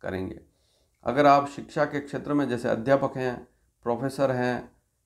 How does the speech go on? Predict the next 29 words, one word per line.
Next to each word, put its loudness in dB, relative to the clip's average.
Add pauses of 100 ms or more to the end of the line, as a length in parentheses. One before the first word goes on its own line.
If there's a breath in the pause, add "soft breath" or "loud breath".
(140)
या 0
किसी -4
अच्छे -2
पद -4
पर 2
हैं, -2
कॉलेज 0
में -2
हैं, -4 (800)
तब 0
भी 6
आपको 4
लाभ 4
वाली 0
स्थिति -6 (120)
अब -4 (240)
रहेगी। -4 (640)
यश 2 (120)
की -2
वृद्धि 0
होगी, -2 (180)
कुल -6
मिलाकर 2
मान 2
सम्मान -2
की -4
अब -6
वृद्धि -4
होगी। -2